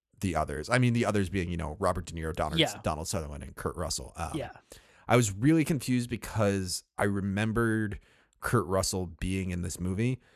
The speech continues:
Speaker 2: Mm-hmm.
Speaker 1: and it starts out with Kurt Russell playing their dad,
Speaker 2: Mm.
Speaker 1: the, like, the two brothers' dads, and who dies almost immediately in a fire.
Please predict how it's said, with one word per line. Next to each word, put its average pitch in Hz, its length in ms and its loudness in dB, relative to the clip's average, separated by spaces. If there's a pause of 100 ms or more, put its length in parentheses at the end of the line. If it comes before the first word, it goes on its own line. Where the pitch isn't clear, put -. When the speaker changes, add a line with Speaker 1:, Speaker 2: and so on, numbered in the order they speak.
(120)
Speaker 2:
Mm-hmm. 151 340 -6
Speaker 1:
and 95 300 2
it 101 160 -4
starts - 540 2
out 107 240 2
with 101 160 -8
Kurt - 280 -2
Russell 90 340 0
playing 87 420 -2
their 87 180 -2
dad, 87 540 -2 (380)
Speaker 2:
Mm. 180 220 -4 (180)
Speaker 1:
the, 98 120 0
like, 87 140 2
the 95 80 -4
two 104 180 -2
brothers' 85 340 -2
dads, 98 540 -4
and 95 220 -4
who 98 140 -4
dies 85 500 -2
almost 87 340 -6
immediately 85 480 -4
in 87 60 -4
a 82 60 -6
fire. 98 420 0